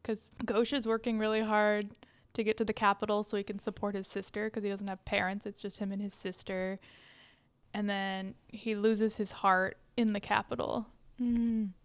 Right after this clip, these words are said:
Speaker 1: And we don't really know what happened, and Leg's, like, trying to get him back. And it's, like, actually so impactful when they meet up again, and his name is Noir now, and he's in, working with the bad
Speaker 2: <laughs>
Speaker 1: guys named Reverse.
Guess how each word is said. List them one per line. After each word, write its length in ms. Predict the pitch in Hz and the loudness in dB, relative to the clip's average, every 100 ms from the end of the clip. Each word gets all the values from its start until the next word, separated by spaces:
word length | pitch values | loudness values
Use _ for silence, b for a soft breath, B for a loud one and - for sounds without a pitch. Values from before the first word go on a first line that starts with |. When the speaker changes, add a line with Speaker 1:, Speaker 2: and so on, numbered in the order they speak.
| - | -12
Speaker 1:
And 340 | 214 202 190 185 | -8 -4 -6 -4
we 120 | 202 | -2
don't 100 | 190 | 0
really 160 | 196 190 | 0 0
know 120 | 185 | -2
what 100 | 185 | 2
happened, 360 | 190 180 190 180 | 4 4 2 -4
and 120 | 180 | -2
Leg's, 280 | 175 185 202 | -2 -2 -4
like, 160 | 190 | -8
trying 220 | - 190 | -4 -4
to 60 | 180 | -4
get 180 | 185 196 | -4 -6
him 140 | 226 | -6
back. 480 | 214 - - 214 - - | -4 -4 -2 -4 -6 0
And 100 | 233 | 2
it's, 180 | 226 - | 2 0
like, 180 | 233 - | 0 8
actually 420 | 220 - 285 277 | 8 8 2 2
so 220 | 247 214 | 6 6
impactful 800 | 208 202 185 170 - 220 233 240 | 8 4 0 -2 -4 -4 -2 -4
when 300 | 220 196 185 - | -2 -2 -4 -4
they 160 | 202 196 | -2 0
meet 160 | 185 | 0
up 160 | 190 196 | -2 -2
again, 460 | 233 262 311 320 311 | -2 -2 -2 -6 -2
and 140 | 214 | 0
his 140 | 208 190 | 2 2
name 160 | 208 | 0
is 120 | 196 185 | 0 4
Noir 600 | 208 240 220 185 160 170 | 6 8 6 6 4 0
now, 320 | 156 170 208 | 0 0 -4
and 100 | 202 | -6
he's 240 | 208 190 | -6 -6
in, 560 | 180 185 190 202 196 196 - | -6 -8 -10 -12 -12 -10 2
working 320 | 220 226 214 | 2 4 2
with 160 | 202 | 2
the 120 | - 220 | 2 2
bad 280 | 240 196 185 | 4 2 0
Speaker 2:
<laughs> 80 | |
Speaker 1:
guys 220 | 170 170 202 | -2 0 0
named 260 | 190 185 | 0 0
Reverse. 720 | 226 233 214 240 185 - - | 2 2 6 6 4 -4 -8